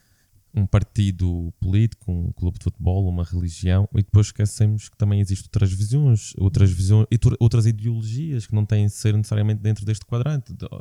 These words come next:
podem ser noutros quadrantes, e nomeadamente estamos a falar aqui de direitos humanos. Ah, as pessoas simplesmente têm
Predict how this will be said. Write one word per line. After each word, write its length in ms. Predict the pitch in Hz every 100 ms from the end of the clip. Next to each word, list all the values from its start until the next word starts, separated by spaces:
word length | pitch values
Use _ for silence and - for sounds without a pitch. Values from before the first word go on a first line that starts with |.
| - - -
podem 240 | - 92 98
ser 100 | 104
noutros 180 | 107 -
quadrantes, 400 | 131 151 127 -
e 20 |
nomeadamente 440 | 95 95 98 104 110
estamos 180 | 113
a 40 | 107
falar 140 | 117
aqui 180 | 117 120
de 60 | 107
direitos 300 | 117 113 123
humanos. 440 | 127 127 101 98 _ _ _ _
Ah, 420 | - 50 50 - - - _ -
as 120 | 110
pessoas 200 | - 117
simplesmente 340 | 120 113 120 117
têm 240 | 120 117